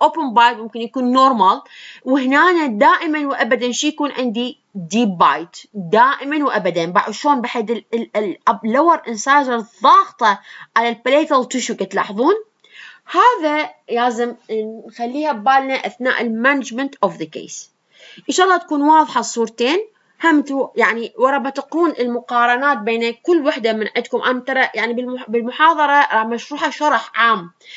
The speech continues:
أنا فصلت لكم المحاضرة على شكل نقاط، وفصلت بين الديفيجن وان شو يكون والديفيجن تو شو يكون، لأنه عادة الأسئلة تصير هي نوع من المقارنات أو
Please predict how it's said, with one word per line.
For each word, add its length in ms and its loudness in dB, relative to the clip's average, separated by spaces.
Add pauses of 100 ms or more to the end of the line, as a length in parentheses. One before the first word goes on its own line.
(260)
أنا 160 2
فصلت 480 -4
لكم 240 -4
المحاضرة 760 2
على 180 0
شكل 340 -6
نقاط، 440 2
وفصلت 500 -4
بين 240 -2
الديفيجن 680 -4
وان 200 4
شو 160 -4
يكون 360 0 (340)
والديفيجن 640 -4
تو 160 4
شو 160 -4
يكون، 260 -6
لأنه 200 -4 (100)
عادة 320 0
الأسئلة 800 -4 (340)
تصير 200 -6
هي 260 -4
نوع 260 -4
من 160 -6
المقارنات 840 2 (120)
أو 260 -2